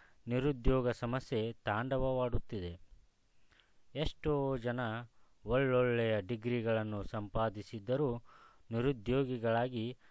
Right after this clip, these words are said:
ಅಲೆಯುತ್ತಿದ್ದಾರೆ. ಯುವಜನರೇ, ನಿಮ್ಮೆಲ್ಲರ ಕೈಯಲ್ಲಿ ಈಗ Android ಮೊಬೈಲ್ ಸೆಟ್ ಇದ್ದೇ ಇದೆ. ಪ್ರತಿಯೊಬ್ಬರಿಗೂ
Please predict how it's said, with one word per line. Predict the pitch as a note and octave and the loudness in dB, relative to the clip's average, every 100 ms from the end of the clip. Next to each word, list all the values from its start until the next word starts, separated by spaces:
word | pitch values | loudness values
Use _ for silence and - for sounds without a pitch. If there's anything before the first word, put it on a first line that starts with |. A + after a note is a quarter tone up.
| - - | -20 -10
ಅಲೆಯುತ್ತಿದ್ದಾರೆ. | G#2+ C#3+ D3 D3 C#3 B2 B2+ A#2 G2+ E2+ - _ _ _ _ G#2+ | -4 -2 -2 -4 -6 2 2 2 0 -6 -14 _ _ _ _ 0
ಯುವಜನರೇ, | B2 C#3+ C3 C#3 C3 B2 F#2 E2 - - - - _ _ _ - _ - - _ _ - - - | 2 2 2 0 2 0 -2 -6 -18 -20 -20 -20 _ _ _ -20 _ -20 -20 _ _ -20 -20 -6
ನಿಮ್ಮೆಲ್ಲರ | A#2 B2 A2+ A#2 C#3+ C#3 C3 A#2+ | -2 -2 0 2 2 4 4 2
ಕೈಯಲ್ಲಿ | - A#2+ C3 C3+ C3 B2 | 2 2 2 2 0 -2
ಈಗ | C3+ C#3 A#2+ C3 B2+ - - - - - _ _ _ - - - - - - - A#2+ | 0 2 2 0 -6 -16 -20 -20 -20 -20 _ _ _ -20 -20 -20 -20 -20 -18 -4 -2
Android | B2 C3 C3 B2+ - - | 2 4 4 2 -4 -2
ಮೊಬೈಲ್ | A2+ - B2 A#2 | 8 8 8 4
ಸೆಟ್ | B2 A2 - | 0 -2 -6
ಇದ್ದೇ | A2 A2 A#2+ C3 | -10 -2 4 4
ಇದೆ. | A2+ G2 F2 F2 | 4 2 -2 4
ಪ್ರತಿಯೊಬ್ಬರಿಗೂ | - B2 - C3 B2+ D3 C#3 D3 C#3 D3 A#2+ | 4 4 2 0 2 6 10 10 10 4 2